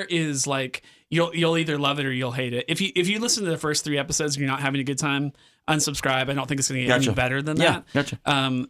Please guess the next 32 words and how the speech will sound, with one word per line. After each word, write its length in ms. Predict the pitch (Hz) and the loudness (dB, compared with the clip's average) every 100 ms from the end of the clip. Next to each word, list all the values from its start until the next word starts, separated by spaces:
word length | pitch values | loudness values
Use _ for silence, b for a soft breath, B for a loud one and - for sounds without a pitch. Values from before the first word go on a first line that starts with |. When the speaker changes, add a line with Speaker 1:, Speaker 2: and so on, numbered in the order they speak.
| - | -2
Speaker 1:
but 320 | 151 139 135 | 0 0 -2
if 180 | 151 156 | -2 0
you 200 | 156 143 | 0 0
listen 260 | 151 156 156 | 0 0 0
to 40 | 139 | -2
the 40 | |
first 300 | 127 139 - | -2 -2 0
three 120 | 143 135 | 0 0
episodes 380 | 131 147 127 | 0 -2 -2
like 160 | 123 123 | -2 0
I 160 | 127 139 | 0 0
did 140 | 143 | 0
and 140 | 127 | -2
loved 180 | 123 131 | -2 0
them, 360 | 147 143 139 139 - | 0 0 0 -2 -2
I, 240 | 135 127 | -2 -2
I'm 240 | - 127 123 | -2 -2 -2
hooked. 400 | 120 123 - - _ | -4 -6 -6 -10 _
Like, 260 | 139 127 - _ | -4 -4 -10 _
it's, 200 | - - 156 | -4 -4 -2
it's 120 | 135 | -4
a 40 | |
great 160 | 131 - | -4 -4
show. 200 | - 135 - | -4 -6 -8
Speaker 2:
It's 100 | - | -2
awesome. 380 | 76 101 - 104 | 0 0 -4 -6
Speaker 1:
So, 220 | - 139 139 _ _ _ | -2 -2 -4 _ _ _
yeah. 120 | 156 151 _ - | -4 -4 _ 0
Speaker 2:
Okay. 340 | - 120 - - | 2 2 0 2
Um, 680 | 135 135 127 123 120 110 - | 4 4 4 2 0 -2 0
well, 140 | 113 | 0
Scott, 440 | 107 139 143 - | 2 4 4 2